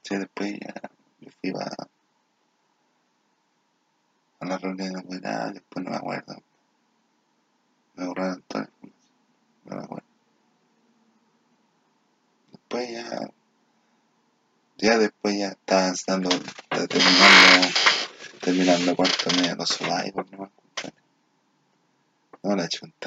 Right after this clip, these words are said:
ni una. Y antes yo, no sé, con las pruebas, compadre, después ya en, en el año noventa y ocho, no, no.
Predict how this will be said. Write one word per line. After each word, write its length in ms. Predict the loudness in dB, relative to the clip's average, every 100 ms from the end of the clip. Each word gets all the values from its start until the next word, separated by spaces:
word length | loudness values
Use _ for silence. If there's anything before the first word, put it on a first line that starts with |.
| -6
ni 100 | -6
una. 180 | -12 -12 _ _ -20 _ _ -20 _ _ _ _ _ _ _ _ _ _ _ _ _ _ _ _ _ _ _ -2
Y 60 |
antes 340 | -2 -2 -8 -8
yo, 300 | -10 -14 _ _ _ -20 -20 -20 _ _ _ _ _ _ _ _ _ _ _ _ _ _ _ _ _ _ _ _ _ _ _ _ _ -20 -18 -8
no 100 | -2
sé, 240 | 0 0
con 160 | 0 -2
las 120 | -2
pruebas, 440 | -6 -2 0 0 -2
compadre, 540 | -6 -4 -4 -2 -2 -4
después 340 | -8 -14 -6
ya 320 | -2 0 0
en, 160 | -2 -8 _ -20 _ _ _ _ _ _ _ _ _ _ -12
en 240 | -12 -12
el 100 | -8
año 220 | -6 -4
noventa 340 | -8 -8 -12 -12
y 140 | _
ocho, 240 | -10 -10 -8
no, 160 | -8
no. 420 | -8 -12 -16 -20